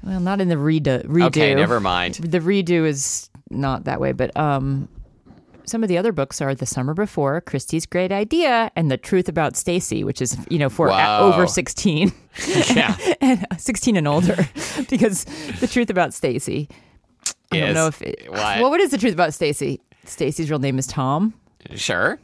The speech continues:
Speaker 1: Okay, so Stacy came out.
Speaker 2: Uh-huh.
Speaker 1: Uh, The Truth About
Speaker 2: Um,
Speaker 1: Stacy
Speaker 2: Is she, I mean, she's in witness protection, I think.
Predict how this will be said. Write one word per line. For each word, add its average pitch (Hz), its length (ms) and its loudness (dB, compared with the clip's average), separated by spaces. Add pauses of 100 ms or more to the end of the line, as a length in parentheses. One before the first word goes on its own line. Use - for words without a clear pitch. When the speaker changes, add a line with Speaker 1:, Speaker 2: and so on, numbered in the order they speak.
(140)
Speaker 1:
Okay, 143 240 -6
so - 200 -6
Stacy - 340 -4
came 165 180 -2
out. 135 280 -2 (220)
Speaker 2:
Uh-huh. 95 340 -4 (280)
Speaker 1:
Uh, 147 280 0
The 147 60 0
Truth - 180 0
About - 200 2
Speaker 2:
Um, - 60 -2
Speaker 1:
Stacy 143 680 0 (520)
Speaker 2:
Is 98 800 0
she, - 440 0
I 123 80 -2
mean, 135 120 0
she's 131 220 -2
in 127 160 0
witness 123 280 -2
protection, - 560 -8
I - 80 -12
think. 76 440 -8